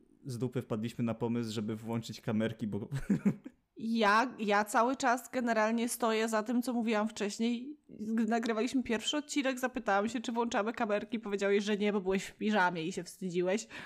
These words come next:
Speaker 2: Em, i od tamtej pory stwierdziłam, że nie będę już pytać, więc nie włączaliśmy kamerek. <laughs>
Speaker 1: Bo ja myślałem, że kamerka do nagrywania podcastu, a ja nie chciałem nagrywać podcast z kamerką.
Speaker 2: Nie, no nie.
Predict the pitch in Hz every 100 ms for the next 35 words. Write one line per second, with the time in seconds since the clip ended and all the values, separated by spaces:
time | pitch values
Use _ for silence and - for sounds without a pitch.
0 | - - - _ - 214 208 202 202 208
1 | - 247 254 262 269 294 247 240 254 -
2 | 240 214 214 202 202 208 190 190 180 202
3 | - - 208 - 208 214 - 220 240 226
4 | 220 214 - - 170 - - - - -
5 | 139 151 165 165 160 175 170 165 165 160
6 | 160 165 165 165 165 156 160 165 156 160
7 | 160 175 160 160 165 - 277 - 147 135
8 | 135 143 185 175 143 123 123 117 113 -
9 | 113 - 107 - - - 113 110 104 -
10 | 107 113 339 523 285 180 170 185 247 202